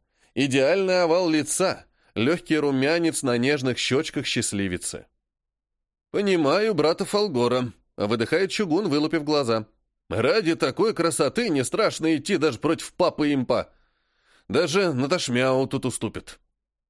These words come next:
Лада приблизилась к алтарю, шелестя подолом платья по полу. Я киваю богине, сдерживая улыбку.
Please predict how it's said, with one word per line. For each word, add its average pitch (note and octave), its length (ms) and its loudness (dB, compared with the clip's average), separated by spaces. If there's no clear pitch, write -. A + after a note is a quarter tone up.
Лада A3 380 0
приблизилась G3 600 -2
к - 60 -4
алтарю, G2+ 600 -2
шелестя A#2+ 500 0
подолом A2 460 -2
платья F#2 340 -4
по E2+ 180 -6
полу. - 320 -10
Я A#2+ 240 2
киваю G2+ 400 0
богине, G#2 540 -2
сдерживая E2+ 520 -4
улыбку. E2 560 -6